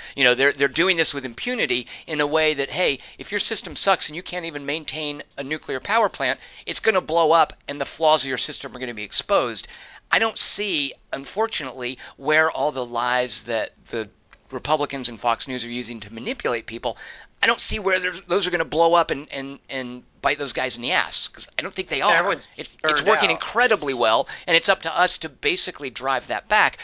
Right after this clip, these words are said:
Speaker 1: rather than it, a self-correcting mistake like Chernobyl, to, uh, bring it around. So in that regard, I didn't find it, like, I, I, I found it a, a hopeful idea, and I just wish I could apply it more to the contemporary situation.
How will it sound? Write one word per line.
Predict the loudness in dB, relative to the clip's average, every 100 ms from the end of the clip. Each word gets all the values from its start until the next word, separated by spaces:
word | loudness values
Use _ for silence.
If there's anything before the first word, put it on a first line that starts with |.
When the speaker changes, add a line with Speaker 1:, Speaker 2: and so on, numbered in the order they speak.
| -12 4
Speaker 1:
rather | 4 4
than | 0 -2 -2
it, | -2 -2 _ -8
a | -2
self-correcting | 2 4 2 0 -2 -2 -4
mistake | -6 -4 -4 -4
like | -4 -4
Chernobyl, | -8 -2 2 2 0 -6 -8 -20 -12
to, | -8 -4 -4 -6
uh, | -6 -6 -6 -8 _
bring | -12 -10
it | -8
around. | -6 -6 -10 -14 -20 _ _ _ _ _ _ -12
So | 0 4
in | 4
that | 4 4 2
regard, | 0 4 4 4
I |
didn't | 0 -6 -6
find | -6 -6 -4
it, | -2
like, | 0
I, | 0 _ _ -12 -12 _ _ _ _ _ _ -8 -4
I, | 0
I | 0
found | 4 2 4
it | 2
a, | 2
a | -2 -4
hopeful | -2 -4 -2 -2 -2
idea, | -2 -6 -6 -4 -2 -2 -4 -18 -8
and | -4
I | -2
just | -2 -2
wish | -2 -2
I | -4
could | -6
apply | -8 -2 0 0
it | -2
more | -4 -6
to | -6 -12
the | -16
contemporary | -14 -12 -8 -6 -6
situation. | -8 -10 -10 -12